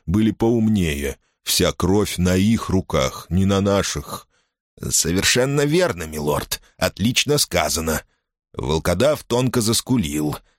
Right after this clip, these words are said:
Тенглмир шикнул на него сквозь стиснутые зубы, и зверь умолк. «Надеюсь, мистер Солтер, вы никоим образом не теряете присутствие духа». Каждое слово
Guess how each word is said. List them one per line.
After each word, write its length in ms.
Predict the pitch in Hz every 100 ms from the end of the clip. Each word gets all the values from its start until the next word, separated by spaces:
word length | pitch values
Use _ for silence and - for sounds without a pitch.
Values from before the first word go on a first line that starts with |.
| _
Тенглмир 680 | 69 69 80 92 90 92 -
шикнул 580 | - - 135 151 143 135
на 60 | 127
него 260 | 131 123
сквозь 340 | 123 - 107 -
стиснутые 600 | - 110 - 101 101 98
зубы, 440 | 78 98 90 87 - -
и 100 | 90
зверь 480 | 78 76 87 92 -
умолк. 720 | 90 87 76 76 73 - - _ _ _ _ -
«Надеюсь, 680 | 65 64 71 107 156 160 160
мистер 420 | 170 160 - 165
Солтер, 560 | - 175 170 - 156 - -
вы 180 | 92 110
никоим 500 | 120 - 151 143 139
образом 580 | - 156 139 127 131 131
не 100 | 135
теряете 560 | - 139 135 117 - 82
присутствие 640 | 98 - 117 - 117 143
духа». 560 | 143 151 - - - - _ _ _ _
Каждое 440 | - - 65 69 73
слово 520 | - 80 87 90